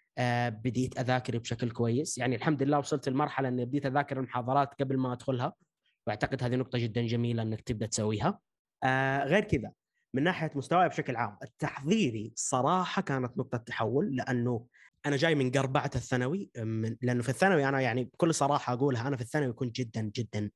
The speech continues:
جدا مهمل، جدا مهمل. تعرفوا المهمل الدافور اللي يجيب درجات ما أدري كيف؟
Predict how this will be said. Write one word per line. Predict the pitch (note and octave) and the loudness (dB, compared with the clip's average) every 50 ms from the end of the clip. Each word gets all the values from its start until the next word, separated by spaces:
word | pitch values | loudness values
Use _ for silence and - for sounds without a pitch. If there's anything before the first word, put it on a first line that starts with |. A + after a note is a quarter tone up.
| _ A#2+ | _ -2
جدا | A#2 A#2+ A2+ G#2 A#2 | -2 -2 -2 -2 -2
مهمل، | A2 A#2 A#2 A2 A2 A2+ A#2 B2+ F#3 A3 - _ _ - - - - - - A2+ | 0 0 0 0 2 2 2 0 0 -2 -6 _ _ -20 -20 -20 -20 -20 -8 0
جدا | A#2 C3 A#2 A2+ B2+ A2 | 0 0 2 2 0 2
مهمل. | A2 A2+ A2+ A2 A#2 C#3+ D3 | 2 2 2 2 0 0 0
تعرفوا | - - C#3 C3 - C3 A#2+ | 0 -2 -2 0 -2 0 2
المهمل | B2 C3+ A#2 A2+ A2+ A2 | 2 2 2 2 2 0
الدافور | A#2 A#2 - A2+ A2 - - A2+ A#2+ B2+ - - | 0 0 0 -2 -2 0 -2 -2 -2 -2 -4 -6
اللي | A2+ G#2+ G#2+ | -6 -4 -4
يجيب | G#2 G2 - A#2 G#2 | -4 -2 -2 -4 -2
درجات | G2+ A2 G#2+ A2 A2+ A2+ A2+ A2+ A2+ - - | 0 0 0 0 0 0 0 0 0 0 -2
ما | A#2 A2+ | -2 -2
أدري | A2 G#2 G#2+ G#2 | -2 -4 -6 -6
كيف؟ | - - A2+ A#2+ - | -6 -4 -4 -4 -4